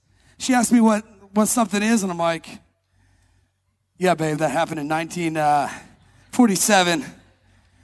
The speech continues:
July ninth, at four P M.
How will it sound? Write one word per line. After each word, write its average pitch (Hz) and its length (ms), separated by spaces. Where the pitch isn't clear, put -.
July 175 300
ninth, 165 460
at 170 140
four 170 200
P 170 200
M. 147 180